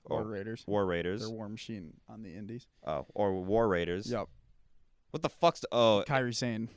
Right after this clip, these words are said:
Speaker 2: we're gonna get
Speaker 1: Shayna
Speaker 2: it. We're gonna
Speaker 1: Baszler.
Speaker 2: get another.
Speaker 1: Yep.
Speaker 2: We're getting another.
Speaker 1: Two out of three falls. That's gonna be such a good match. <laughs> I'm so, I'm so excited for N X T. See, that's the thing.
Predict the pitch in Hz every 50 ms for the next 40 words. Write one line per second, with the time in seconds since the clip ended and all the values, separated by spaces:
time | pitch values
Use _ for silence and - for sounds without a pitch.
0 | - - 101 101 98 98 98 95 95 95 - - 117 - 92 80 98 90 90 90
1 | 85 87 87 90 87 85 95 92 95 - - - - - - - _ _ _ _
2 | _ _ _ - - - 76 82 82 80 76 - - 214 233 247 226 220 - -
3 | - 202 202 180 - 143 139 151 151 123 113 - - - - _ _ _ _ _
4 | _ _ _ _ _ _ _ _ _ _ _ _ _ _ _ _ _ _ _ _
5 | _ _ _ _ _ _ _ _ _ _ _ _ _ _ _ _ _ _ _ _
6 | _ _ - 208 - - - 240 247 254 240 202 254 254 208 - 277 233 233 202
7 | - - 269 311 311 - _ _ - - - - - - - _ _ - - -
8 | - - - - - - - 349 381 370 349 - - 359 349 - - - - -
9 | - - - - - - - - - - - - - - 139 135 135 131 - -
10 | - 143 123 123 120 - - - 156 170 175 190 185 180 160 143 - - - -
11 | - 190 190 180 170 160 127 139 147 139 135 127 110 127 127 123 123 120 - -
12 | 135 123 - - - 247 254 - - - 302 262 - 302 294 269 196